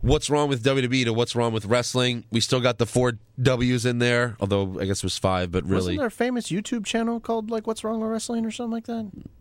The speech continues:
Speaker 1: Not that I know of.
Speaker 2: No, or it's wrestling, oh, Behind Wrestling or something like that?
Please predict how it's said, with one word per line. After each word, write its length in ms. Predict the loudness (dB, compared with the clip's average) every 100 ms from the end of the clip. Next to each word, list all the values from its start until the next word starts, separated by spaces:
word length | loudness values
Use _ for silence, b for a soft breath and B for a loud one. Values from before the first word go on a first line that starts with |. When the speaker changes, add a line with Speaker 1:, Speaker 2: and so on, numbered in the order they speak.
| -20 -20 -14 -4
Speaker 1:
Not 200 | -2 0
that 100 | 0
I 100 | 0
know 240 | 0 0
of. 320 | -2 -4 -10 -12 -14 -8
Speaker 2:
No, 360 | -4 -4 -6 -12 -10
or 220 | -4 -4 -4
it's 180 | -4
wrestling, 560 | -4 -4 -4 -4 -6 -8 -12 -12 -18 -20 -20 -20 -20 -20 -4
oh, 100 | -2
Behind 400 | 0 0 0 0
Wrestling 420 | -2 -2 -2 -2
or 220 | -2 -4 -4
something 220 | -6 -4
like 140 | -4
that? 220 | -4 -4